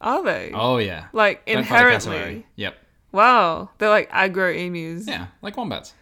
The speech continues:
Speaker 1: That's why they're colourful. It, it definitely goes on along the nature thing of, like, colourful means dangerous.
Speaker 2: Wombats are, like, just the middle of the emu.
Speaker 1: Sorry. Whoa, it's so true.
Speaker 2: Yeah, you cut the legs and the head off, and you just have the body section.
Speaker 1: Oh, no.
Speaker 2: That's what the wombat is.
Speaker 1: Oh, no, you're right.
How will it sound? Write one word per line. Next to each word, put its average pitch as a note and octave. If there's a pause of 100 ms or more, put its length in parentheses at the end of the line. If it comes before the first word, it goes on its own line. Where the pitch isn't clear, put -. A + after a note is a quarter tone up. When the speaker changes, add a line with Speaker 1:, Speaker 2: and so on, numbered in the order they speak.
(140)
Speaker 1:
That's G#3+
why A3+
they're G3
colourful. G3+
It, E3
it F3+
definitely G#3
goes F3
on E3
along E3+
the E3
nature E3
thing G#3
of, G3
like, F#3
colourful F3+
means E3+
dangerous. F3+
Speaker 2:
Wombats D3+
are, C3
like, A2+
just -
the A2
middle F#2+
of D2+
the B1+
emu. A1+ (460)
Speaker 1:
Sorry. G3
Whoa, A#3
it's A#3
so C#4+
true. D4+
Speaker 2:
Yeah, E4+
you D4+
cut -
the E3
legs D#3
and C3+
the A#2
head C3
off, F#2+
and A#2
you A#2
just C#3+
have C#3+
the B2+
body A#2+
section. G#3+
Speaker 1:
Oh, A3
no. G#3
Speaker 2:
That's C#3+
what D3+
the D#3+
wombat D#3
is. D#2+
Speaker 1:
Oh, G#3+
no, A#3
you're A#3+
right. B3+